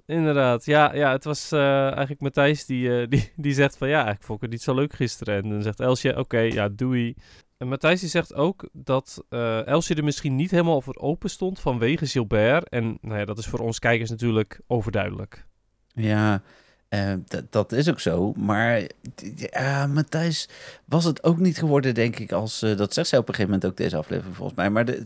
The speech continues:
Speaker 2: dat was het ook niet geworden als hij, eh, als eerste was gekomen. Het feit dat hij zo kort pas bij zijn, eh, ex weg is en dat
Speaker 1: Mhm.
Speaker 2: hij daar dus ook nog veel over praatte, ja, dat was voor haar gewoon een ding.
Speaker 1: Ja, ja, dat begrijp ik wel inderdaad. Maar ik denk wel dat Matthijs veel meer kans had gehad, want het was haar favoriet.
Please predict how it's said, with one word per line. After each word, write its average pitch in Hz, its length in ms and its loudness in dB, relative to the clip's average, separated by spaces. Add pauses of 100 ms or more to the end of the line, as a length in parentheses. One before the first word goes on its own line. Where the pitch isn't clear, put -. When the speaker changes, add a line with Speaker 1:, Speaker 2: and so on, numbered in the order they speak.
Speaker 2:
dat 123 260 -6
was 139 140 0
het - 140 -6
ook 156 120 0
niet 160 180 0
geworden 139 300 2
als 120 120 2
hij, 117 180 -2 (360)
eh, 127 120 4
als - 160 0
eerste 156 300 0
was - 200 -2
gekomen. 90 460 -2
Het - 140 -10
feit 127 220 0
dat 120 120 -6
hij 110 120 -2
zo 123 300 2
kort 131 300 -2
pas 107 280 0
bij 101 340 -4
zijn, 98 320 -2
eh, 95 300 0
ex - 200 -2
weg 131 160 0
is 117 220 -4 (300)
en 131 140 0
dat 127 100 4
Speaker 1:
Mhm. 131 100 2
Speaker 2:
hij 143 40 0
daar 107 200 2
dus 110 100 -6
ook 131 100 -2
nog 127 120 -6
veel 107 160 0
over 101 160 -2
praatte, 113 440 -2
ja, 95 140 0
dat 117 160 -4
was 117 220 -6
voor 90 100 0
haar 90 120 -2
gewoon 101 160 0
een 104 120 2
ding. 101 220 0 (420)
Speaker 1:
Ja, 127 320 0 (300)
ja, 123 120 -6
dat 151 200 2
begrijp 160 380 4
ik - 100 -8
wel 190 180 4
inderdaad. 175 480 2
Maar 139 160 -8
ik 139 100 -8
denk 151 160 -2
wel 135 320 6
dat 180 200 -2
Matthijs 151 400 0
veel 143 200 2
meer 135 160 0
kans 120 300 2
had 107 160 -8
gehad, 107 360 -6
want 120 120 -4
het 117 120 -6
was 139 180 4
haar 117 160 -2
favoriet. 117 680 -2